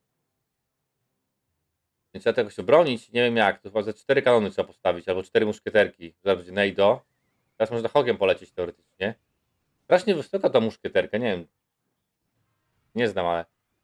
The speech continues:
tutaj ma jeszcze Firebola. O, Earthquake'a to jest, okej. Option z Earthquake'iem. Ta muszkieterka na zero H P, ale żyje.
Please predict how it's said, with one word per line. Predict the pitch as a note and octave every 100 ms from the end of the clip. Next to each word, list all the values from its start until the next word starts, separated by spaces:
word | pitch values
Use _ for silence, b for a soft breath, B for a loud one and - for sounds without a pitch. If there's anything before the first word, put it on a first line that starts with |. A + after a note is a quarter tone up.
| _ _ _ _ _ _
tutaj | C#3+
ma | C3+
jeszcze | B2+ -
Firebola. | - A#2+ A2+ A#2+ A2
O, | G#2
Earthquake'a | G2+ - A2+ A2 D3 G3+ G#3+ D3+
to | C#3
jest, | C#3 C3 _ _ _ _ -
okej. | A2 F#2 - _ _ _ _ _ _ _ _ _ _ _ _ _ _ _ _ _ _ _ _
Option | G#2+ - A#2 G#2+
z |
Earthquake'iem. | - G#2 - C3+ A#2+ G2 G2 D#3 A3+ _ _ _ _ _ _ _ _ _ _ _ _ _ _ _ _ _ -
Ta | A#2
muszkieterka | B2+ D#3 - C#3 D#3 D3
na | C#3
zero | B2 C#3
H | C3+ A#2+
P, | B2+
ale | B2 A#2+
żyje. | A2 E2+ C#2